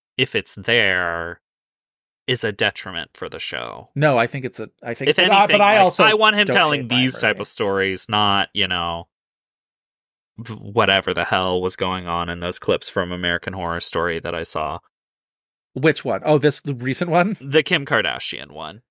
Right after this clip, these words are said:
Speaker 1: where
Speaker 2: Yeah.
Speaker 1: it's just like, go to
Speaker 2: Although that ser-,
Speaker 1: hell.
Speaker 2: that season also is, like, the least Ryan Murphy finger. Like, it's, it's fully,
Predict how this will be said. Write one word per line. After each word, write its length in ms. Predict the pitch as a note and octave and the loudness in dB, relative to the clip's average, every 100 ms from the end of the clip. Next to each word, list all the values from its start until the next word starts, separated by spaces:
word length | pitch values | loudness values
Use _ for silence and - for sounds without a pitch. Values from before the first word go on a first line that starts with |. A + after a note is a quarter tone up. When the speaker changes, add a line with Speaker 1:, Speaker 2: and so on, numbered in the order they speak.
| _ _ | _ _
Speaker 1:
where 140 | A#2 | 0
Speaker 2:
Yeah. 80 | G#2 | 0
Speaker 1:
it's 140 | G2+ - | 0 -8
just 200 | A#2+ - | -8 -4
like, 180 | A#2+ _ _ _ _ _ - | -4 _ _ _ _ _ -6
go 400 | G#3+ B3 C4+ F3+ | 0 4 4 2
to 260 | C3 - F#2 | -2 -8 2
Speaker 2:
Although 260 | A3 A#3+ G3+ | 6 6 6
that 400 | A3 D4 - - | 6 4 0 -4
ser-, 320 | - B3+ A#3+ | 2 4 2
Speaker 1:
hell. 80 | - | 2
Speaker 2:
that 260 | G3 A#3+ D4 | 2 4 2
season 400 | - C4+ F3 C#3+ | -2 -2 -2 0
also 500 | C3+ F3+ - A#2 A#2+ | 2 2 0 -6 -2
is, 220 | E3 C#3 | -2 4
like, 260 | D3+ C#3 C3 | 4 4 2
the 120 | C#3+ | 0
least 420 | B2+ D3+ D3+ - | 0 -2 -4 -2
Ryan 340 | C3+ C3 B2 | 2 4 2
Murphy 420 | A#2+ A#2 - A#2 A2+ | 0 -4 -2 -4 -4
finger. 340 | - A#2 B2 | -6 -6 -2
Like, 240 | C3 C3+ | 0 0
it's, 220 | E3 - - | 0 -2 -2
it's 200 | E3 - | -4 -2
fully, 560 | - G3+ E3 B2+ A#2 | 2 4 4 2 -2